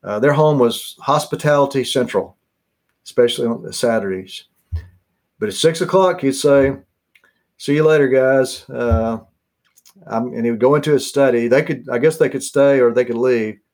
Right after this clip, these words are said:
Spurgeon was leaving. He'd go into his study, shut the door.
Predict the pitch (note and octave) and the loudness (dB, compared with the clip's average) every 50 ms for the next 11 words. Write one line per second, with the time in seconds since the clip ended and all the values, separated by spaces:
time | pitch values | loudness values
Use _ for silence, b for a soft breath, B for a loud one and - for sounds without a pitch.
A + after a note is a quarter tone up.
0 | _ - - - D3+ D#3 E3+ D3 A#2+ A#2 A2 B2 C3+ C#3 C#3 B2 G#2 G2+ G2 G2+ | _ -20 -4 0 0 2 2 2 0 -2 0 2 2 4 4 2 0 -4 -8 -12
1 | - _ b b F#2 b b b b b b b b b - A#2 A2 G#2+ C3 C#3+ | -16 _ b b -20 b b b b b b b b b -8 -6 -2 2 2 2
2 | D3+ D3 C#3+ D#3 D3+ - - - B2 A#2+ A#2+ A#2 A2 - - C#3 C#3 C#3 C#3+ A#2 | 2 2 0 -2 -2 -2 0 0 2 2 2 0 0 0 -2 -2 -2 -2 -6 -4
3 | A2+ A2 G#2 G2+ G#2 G2 F#2+ | -4 -2 -2 -2 -4 -6 -8